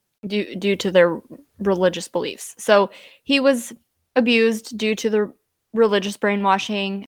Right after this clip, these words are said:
where he kind of was taught that, like, all things sex are bad, including masturbation, which she referred to as self-rape.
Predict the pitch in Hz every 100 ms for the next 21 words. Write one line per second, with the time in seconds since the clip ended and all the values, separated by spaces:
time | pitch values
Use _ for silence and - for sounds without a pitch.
0 | - 202 196 190 190 185 220 214 220 202
1 | 196 190 185 185 180 - 190 175 175 175
2 | 165 170 165 - _ - - 185 185 185
3 | 180 208 _ _ _ _ - 190 180 170
4 | 180 - - _ _ - - 196 170 -
5 | - - _ _ _ _ _ _ _ _
6 | _ 180 175 165 170 - 160 143 147 196
7 | _ _ 196 190 - 190 185 175 165 160
8 | - _ _ _ - 185 175 185 160 170
9 | - - 180 208 190 - - 185 170 170
10 | 180 170 190 170 - 180 170 - 165 165
11 | -